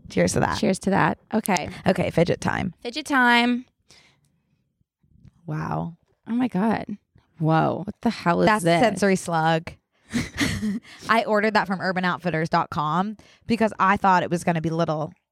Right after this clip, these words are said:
Speaker 1: like, a little squishy.
Speaker 2: It kind of is like a flaccid dick.
Speaker 1: I know. It is.
Speaker 2: I'm sorry,
Speaker 1: And me and Connor
Speaker 2: sensory
Speaker 1: were, like,
Speaker 2: slug.
Speaker 1: playing with them all.
Speaker 2: This is
Speaker 1: Oh,
Speaker 2: mine.
Speaker 1: th-, there's two.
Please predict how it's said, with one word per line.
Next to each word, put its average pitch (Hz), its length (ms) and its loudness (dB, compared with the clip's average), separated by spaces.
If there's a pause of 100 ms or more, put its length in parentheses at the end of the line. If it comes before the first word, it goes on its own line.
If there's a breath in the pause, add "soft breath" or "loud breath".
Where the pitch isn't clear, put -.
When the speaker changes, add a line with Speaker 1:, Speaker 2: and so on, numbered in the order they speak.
(120)
Speaker 1:
like, 185 140 2
a 165 60 0
little 165 300 0
squishy. - 460 -2
Speaker 2:
It - 100 -2
kind 277 180 4
of 302 80 4
is 254 120 2
like 226 140 4
a 202 60 4
flaccid 160 720 0 (300)
dick. 160 260 0
Speaker 1:
I 185 160 4
know. 156 480 0
It 185 140 2
is. 170 460 0 (140)
Speaker 2:
I'm 202 180 2
sorry, 160 240 4
Speaker 1:
And 190 60 2
me 214 80 4
and 170 100 2
Connor 190 220 4
Speaker 2:
sensory 185 140 4
Speaker 1:
were, - 40 4
like, 160 300 2
Speaker 2:
slug. 175 140 -14
Speaker 1:
playing 180 420 2
with 165 140 -2
them 160 240 0
all. 156 460 2 (180)
Speaker 2:
This 180 200 -8
is 165 160 -4
Speaker 1:
Oh, 269 180 6
Speaker 2:
mine. 190 140 0
Speaker 1:
th-, - 160 -6
there's 185 280 0
two. 165 480 0